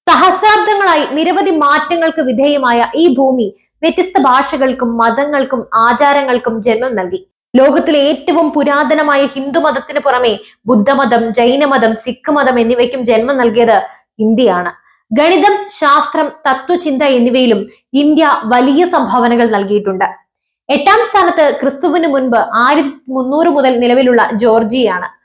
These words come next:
ഒൻപതാം സ്ഥാനത്തുള്ള ഇസ്രയേലും ഇതേ കാലഘട്ടത്തിൽ നിലവിലുണ്ടായിരുന്ന ഒരു രാജ്യമാണ്. പട്ടികയിലെ പത്താം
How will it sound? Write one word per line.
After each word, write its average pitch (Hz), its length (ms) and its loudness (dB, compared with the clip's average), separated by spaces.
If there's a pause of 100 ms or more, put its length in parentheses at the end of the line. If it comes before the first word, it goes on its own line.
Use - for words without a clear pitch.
(300)
ഒൻപതാം 370 560 4
സ്ഥാനത്തുള്ള 349 420 0 (100)
ഇസ്രയേലും 320 500 -2 (140)
ഇതേ 294 180 -2 (140)
കാലഘട്ടത്തിൽ 285 640 0
നിലവിലുണ്ടായിരുന്ന 247 640 0
ഒരു 220 120 -4
രാജ്യമാണ്. 190 460 -2 (380)
പട്ടികയിലെ 311 520 2
പത്താം 320 280 2